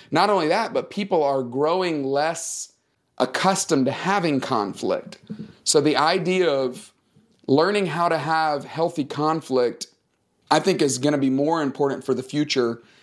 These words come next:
than it even was in the past. Uh, learning to lead with vulnerability. Most leaders are, we've been taught,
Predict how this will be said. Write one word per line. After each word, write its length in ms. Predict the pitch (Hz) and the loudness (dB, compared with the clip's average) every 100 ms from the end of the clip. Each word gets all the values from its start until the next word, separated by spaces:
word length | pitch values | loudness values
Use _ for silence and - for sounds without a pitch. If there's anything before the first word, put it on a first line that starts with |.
| _ | _
than 140 | 135 135 | 0 2
it 60 | |
even 240 | 135 131 120 | 2 2 2
was 640 | 131 131 127 117 113 - _ _ _ 135 | 2 2 0 -2 -4 -6 _ _ _ 0
in 120 | 127 | 0
the 60 | |
past. 600 | - 135 131 101 135 - - | 0 0 0 -2 -4 -6 -2
Uh, 160 | 120 | -2
learning 400 | - 143 170 185 | 0 2 2 2
to 40 | 156 | 0
lead 260 | 143 160 | 0 0
with 140 | 143 127 | -2 -2
vulnerability. 840 | 147 151 139 127 131 147 156 151 - | 0 0 0 0 0 0 -4 -6 -2
Most 300 | 139 143 139 | -2 0 -2
leaders 460 | 139 151 151 135 | 0 0 -2 -2
are, 360 | 123 120 113 110 _ _ _ - | -2 0 -2 -8 _ _ _ -2
we've 240 | 143 127 | 0 2
been 180 | 135 123 | 0 0
taught, 560 | - 143 143 143 - | -2 0 2 0 -4